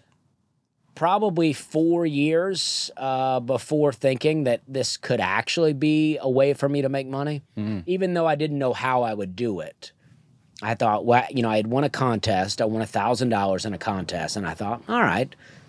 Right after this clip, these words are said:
Speaker 1: I could do this." And then, um, and then I won that same contest again the next year.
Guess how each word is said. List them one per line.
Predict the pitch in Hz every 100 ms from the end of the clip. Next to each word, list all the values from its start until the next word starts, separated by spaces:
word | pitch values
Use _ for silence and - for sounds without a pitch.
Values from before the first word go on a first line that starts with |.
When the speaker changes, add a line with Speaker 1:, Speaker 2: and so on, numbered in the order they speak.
| -
Speaker 1:
I | -
could | 190
do | 98 90
this." | 78 76 120 - - _ - - - - - - -
And | 123 120
then, | 127 127 123 127
um, | 120 117 107 101 101
and | 113 127
then | 135
I |
won | 127 127 127
that | 123 131
same | - 143
contest | 120 127 120 123 110
again | 113 110 107
the | 107
next | 110 147 156 -
year. | 104 78 82